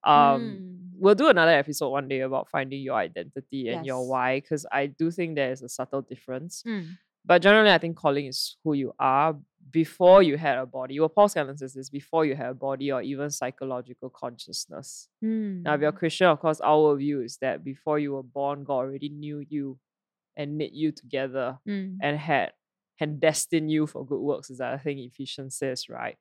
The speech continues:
Speaker 1: So you're not born into a calling, you are born with a calling.
Speaker 2: Mm.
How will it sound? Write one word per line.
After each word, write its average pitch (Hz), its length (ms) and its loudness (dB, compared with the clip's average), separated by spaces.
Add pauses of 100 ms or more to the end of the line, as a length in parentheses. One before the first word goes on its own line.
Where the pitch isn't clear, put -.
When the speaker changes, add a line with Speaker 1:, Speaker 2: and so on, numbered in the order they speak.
(400)
Speaker 1:
So 190 460 6 (340)
you're 190 160 6 (140)
not 180 180 6
born 175 360 8
into 135 260 -6
a 123 40 -6
calling, 135 460 -8
you 143 140 -6
are 139 140 0
born 147 400 0
with 151 260 -2 (640)
a 143 80 -10
calling. 117 480 -8 (580)
Speaker 2:
Mm. 190 540 -10